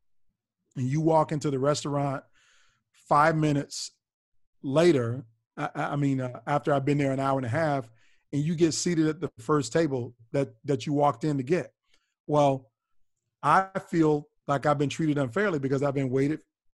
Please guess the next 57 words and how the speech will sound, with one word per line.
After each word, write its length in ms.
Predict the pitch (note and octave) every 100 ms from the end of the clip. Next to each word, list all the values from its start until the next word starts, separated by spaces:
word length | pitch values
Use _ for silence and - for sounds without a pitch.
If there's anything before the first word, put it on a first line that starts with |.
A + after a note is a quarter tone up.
| _
waiting 260 | C3 D#3+ C3+
for 160 | D#3+
an 80 | C#3
hour 220 | C#3 C#3+
and 60 | C3
a 40 |
half, 340 | C#3+ G#3 A#2+ A#2
but 140 | A#2
you 140 | C#3 F3
got 220 | D#3 C#3
a 60 |
table 420 | C3 D3+ C3+ C3 B2+
immediately. 500 | D3+ G#3 D3 A#2 A2+ - _ _ _
And 100 | C3
so 100 | D#3
the 100 | C#3+
question 360 | - F#3+ - D#3+
is, 360 | C#3+ C#3 - - _ _ _ _ _ -
were 160 | C3+
you 140 | C#3+ E3+
even 220 | F3 D#3
aware 460 | C3+ C3 D3 D#3+ C#3
that 140 | C3
I've 160 | C3 C3
been 120 | B2
waiting 300 | C#3 D3 C3
an 160 | B2
hour 220 | B2 B2+ A#2+
and 80 |
a 20 | A2+
half? 300 | G3 C3 B2+
And 100 | B2+
if 80 |
you 140 | C3 B2
were 320 | D#3 G#3+ F#3
aware, 500 | D3+ B2 C3 B2 B2 - _ _ _
what 180 | C#3+ D#3
are 40 |
you 100 | D#3
gonna 180 | C#3+ C3+
do 160 | B2 D3+
about 340 | B2 A#2 A2
it? 60 | A2 _ _ _ _
Are 100 | B2
you 120 | C3+
gonna 140 | C#3+ C3+
be 120 | C#3
selfish 580 | - - C#3 C#3+ E3 -
and 100 | C3
just 200 | B2 -
take 180 | C#3+
that 160 | C#3 C3+
table 380 | C#3 C#3+ F3+ D3
and 100 | C3
enjoy 280 | A#2+ C3+ C3+
your 160 | B2+
dinner 360 | A#2+ C#3+ G#3